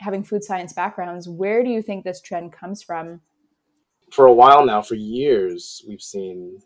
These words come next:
Speaker 2: non-alcoholic gins mostly, to be frank, but non-,
Speaker 1: Mm-hmm.
Speaker 2: non-alcoholic spirits. You know, there was a new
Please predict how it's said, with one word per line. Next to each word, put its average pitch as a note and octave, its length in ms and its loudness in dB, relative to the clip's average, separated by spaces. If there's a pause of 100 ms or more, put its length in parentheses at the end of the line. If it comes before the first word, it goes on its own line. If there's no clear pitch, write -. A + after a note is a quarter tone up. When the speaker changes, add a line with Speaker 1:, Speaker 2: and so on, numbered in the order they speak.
Speaker 2:
non-alcoholic F#2+ 800 -12
gins F2+ 420 -10
mostly, E2+ 360 -20
to - 100 -20
be - 120 -20
frank, - 420 -20
but F#2+ 180 -12
non-, A#2+ 160 2
Speaker 1:
Mm-hmm. A#2+ 220 4
Speaker 2:
non-alcoholic A2+ 680 0
spirits. F#2+ 480 -6
You G#2 60 -6
know, F#2 80 -10
there F#2+ 100 -6
was F#2+ 80 -6
a G#2 60 -10
new G2+ 320 -8